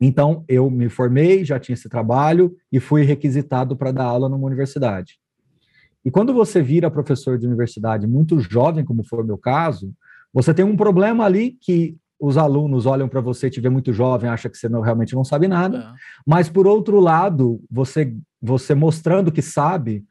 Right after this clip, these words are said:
Speaker 1: você ganha um respeito muito acima da média, justamente porque, poxa, um cara tão novo quanto esse, com essa capacidade, com esse controle de sala de aula, e eu sempre tive uma impostação de voz, assim, muito contundente. Claro que eu desenvolvi isso também,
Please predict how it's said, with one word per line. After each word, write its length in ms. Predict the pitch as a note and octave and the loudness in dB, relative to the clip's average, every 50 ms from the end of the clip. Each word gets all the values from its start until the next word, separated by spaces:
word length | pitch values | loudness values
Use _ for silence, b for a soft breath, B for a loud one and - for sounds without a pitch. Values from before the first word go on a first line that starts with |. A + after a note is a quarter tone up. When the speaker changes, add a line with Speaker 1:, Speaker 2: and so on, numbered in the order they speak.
| _ _ _ - | _ _ _ -6
Speaker 1:
você 240 | B2 A#2+ - D3+ | -6 -2 -2 0
ganha 160 | B2 C3 D3 D#3 | 0 0 0 2
um 60 | D#3 | 2
respeito 680 | D3+ D#3+ D#3 D#3+ - D#3 D#3 D#3+ D#3+ F#3 F3 D#3+ D#3+ D#3+ - _ _ _ - | 2 0 0 -2 -2 -2 0 0 -2 -2 -4 -6 -6 -10 -12 _ _ _ -2
muito 440 | C3+ C#3+ D#3+ F3 F3 F#3 F#3 F3 G3+ | 2 4 4 6 4 4 2 0 -2
acima 400 | F#3 D#3+ - - D#3 D3 D3+ D3+ | -2 -4 -4 -4 -2 -2 0 0
da 100 | E3 F3 | 0 0
média, 340 | E3+ D#3 D#3 D#3+ F3+ G3+ F3 | 2 2 2 2 2 2 0
justamente 440 | D#3 F3 E3 - - D#3+ E3 D#3+ | 0 -2 -2 -2 -2 -2 -2 -2
porque, 140 | D#3+ - E3 | -2 -2 -2
poxa, 280 | D#3 E3 D#3+ C3+ - B2 | -2 0 -2 -2 -2 -4
um 80 | A#2 | -8
cara 220 | A#2+ - C3+ C3+ B2+ | -6 -6 -6 -4 -2
tão 180 | - F#3+ A3 | -2 0 2
novo 300 | G#3+ E3+ D#3+ F3 E3 D3 D#3 | 4 4 4 4 4 2 -2
quanto 260 | D#3+ D#3 C#3 - C3+ | -4 -6 -4 -2 -2
esse, 220 | D3 D#3 D#3 - | -2 -2 -2 -6
com 120 | - - C#3 | -6 -4 -4
essa 180 | C3+ C3+ - | -4 -4 -4
capacidade, 680 | - - - - B2 A#2 - A#2 A2 B2 C#3+ D#3 D3 B2+ | -4 -4 -2 -4 -4 -6 -6 -6 -4 0 0 0 0 0
com 100 | - - | 0 0
esse 320 | C#3 C3 C3 - C3+ A#2+ - b b b b b b b b | -2 -2 -2 -4 -6 -6 -8 b b b b b b b b
controle 600 | - D#3 D3+ C#3+ C3 - D#3 D#3 F3+ G3 F3+ D3+ C3 | 0 2 2 2 2 0 2 2 4 4 4 2 0
de 100 | C3 A#2+ | 0 -2
sala 280 | - - B2 A#2+ A#2 | -2 -2 -2 -2 -2
de 120 | A2 G#2 C3 | -2 -2 -2
aula, 240 | D3 E3 D#3 C#3+ | 0 0 0 0
e 40 | C3+ | 0
eu 100 | C#3 D3 | 0 0
sempre 300 | C#3+ - D#3+ D#3 D#3+ D#3 | -2 -2 -6 -6 -6 -6
tive 240 | - - D#3+ D3+ C3 | -6 -4 -2 -2 0
uma 220 | D3 C#3+ C#3+ C#3 C#3 | 0 0 0 0 -2
impostação 480 | B2+ - C3+ B2+ - C3+ B2 - C#3 | -2 -4 -4 -4 -4 -4 -4 -2 -4
de 80 | B2+ A#2 | -4 -2
voz, 240 | G#2+ A#2 C3 C3 A#2+ | 0 0 0 0 -2
assim, 180 | A#2+ - - B2+ | -4 -6 -4 -2
muito 500 | B2 C3 D3 D3+ - D#3 C#3+ B2+ G#2+ B B B B B B B | -2 0 0 0 0 0 2 0 0 B B B B B B B
contundente. 640 | - C#3+ C#3+ C3 E3 E3+ D#3 D3+ D3+ F#3 F#3+ - C3 | 0 0 2 2 2 2 4 4 4 2 0 -2 -4
Claro 240 | - D#3 D3+ D3+ C3+ | 0 0 2 2 2
que 80 | - D3+ | 0 -2
eu 40 | C3 | -2
desenvolvi 460 | A2+ C3+ C3 B2+ C#3 A2 A2+ B2+ B2+ | -2 -2 0 0 0 0 0 0 0
isso 200 | C3 B2+ - B2 | 0 -2 -6 -10
também, 800 | - - B2 A#2 G#2+ G2 G2+ G#2+ A2+ C3 D#3+ F#3 G3+ G#3 G3+ | -6 -4 -4 -2 -2 -2 -2 0 0 2 2 2 0 -2 -4